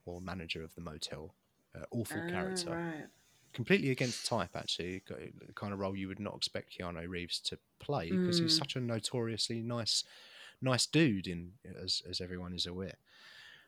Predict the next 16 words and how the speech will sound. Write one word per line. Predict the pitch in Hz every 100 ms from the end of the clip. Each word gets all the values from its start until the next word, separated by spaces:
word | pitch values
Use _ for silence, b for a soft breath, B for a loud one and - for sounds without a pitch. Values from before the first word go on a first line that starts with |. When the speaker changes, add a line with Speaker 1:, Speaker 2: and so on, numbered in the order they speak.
| b
Speaker 1:
Um, | 95 95 95
and | 90
he | 117
plays | 110 104
an | 95 95
awful, | 104 90 80 76
awful | 92 - 87
character | - 85 - -
in | 82
that, | 82 - -
but | 107
it's | -
a | 120
very | 127 120
small | 110 - 98
role. | 87 69